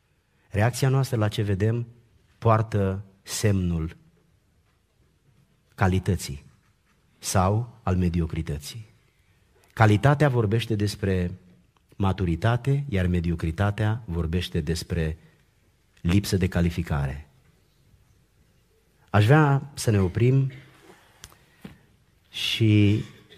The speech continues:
mai mult să medităm pe marginea acestui subiect, pentru că niciodată pastorul nu o să poată să-mi rezolve problema mea.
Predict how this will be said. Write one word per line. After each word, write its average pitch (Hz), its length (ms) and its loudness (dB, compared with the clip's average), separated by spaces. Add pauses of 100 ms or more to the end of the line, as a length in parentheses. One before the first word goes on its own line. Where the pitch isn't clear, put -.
(460)
mai 113 180 6
mult 151 220 6
să 147 120 2
medităm 113 540 2
pe 92 100 -4
marginea 85 460 0
acestui 82 360 -4
subiect, 73 580 -4 (960)
pentru 107 300 4
că 107 100 2
niciodată 131 500 4
pastorul 95 580 0
nu 87 60 0
o 87 40 -2
să 87 140 -4
poată 101 540 0 (260)
să-mi 95 280 0
rezolve 95 420 4
problema 92 400 2
mea. 80 420 0